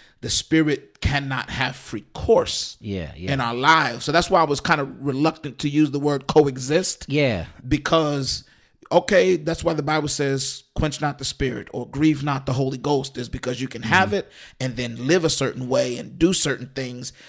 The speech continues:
Speaker 1: that would
Speaker 2: Yeah.
Speaker 1: inhibit
Speaker 2: Right,
Speaker 1: its
Speaker 2: right.
Speaker 1: activity.
Speaker 2: A-, and that's exactly 'cause my follow-up question was gonna be, I feel like if they can, and I was gonna use coexist,
Speaker 1: Mm-hmm.
Speaker 2: um, but if they can be one and the same or happening at the same time,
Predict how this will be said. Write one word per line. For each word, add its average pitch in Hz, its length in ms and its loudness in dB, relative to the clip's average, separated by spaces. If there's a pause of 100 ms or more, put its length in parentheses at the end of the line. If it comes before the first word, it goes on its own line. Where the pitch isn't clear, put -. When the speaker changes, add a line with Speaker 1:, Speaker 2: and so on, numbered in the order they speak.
(160)
Speaker 1:
that 123 220 -4
would 123 100 -2
Speaker 2:
Yeah. 113 140 -2
Speaker 1:
inhibit 156 580 -2 (540)
Speaker 2:
Right, 90 340 -6
Speaker 1:
its 113 200 -4
Speaker 2:
right. 113 80 -2
Speaker 1:
activity. - 720 -4 (100)
Speaker 2:
A-, 131 40 -6
and 143 260 0
that's 160 240 4
exactly 131 480 2
'cause 101 220 -4
my 107 160 2
follow-up 151 480 6
question 131 340 4
was 110 120 -2
gonna 117 200 -2
be, 110 300 -4
I 110 100 2
feel 127 300 2
like 107 260 -2
if 98 80 -8
they 110 160 0
can, 120 600 0 (300)
and 95 140 -6
I 101 60 -2
was 95 160 -6
gonna 165 200 4
use 113 220 0
coexist, 98 760 0
Speaker 1:
Mm-hmm. 139 560 -4
Speaker 2:
um, 85 680 0 (260)
but 110 140 2
if 107 100 -2
they 131 140 4
can 131 180 4
be 139 200 4
one 131 240 4
and 117 120 2
the 107 60 0
same 123 580 2
or 110 140 0
happening 127 460 2
at 110 140 -8
the 107 60 -12
same 98 300 -6
time, 101 540 2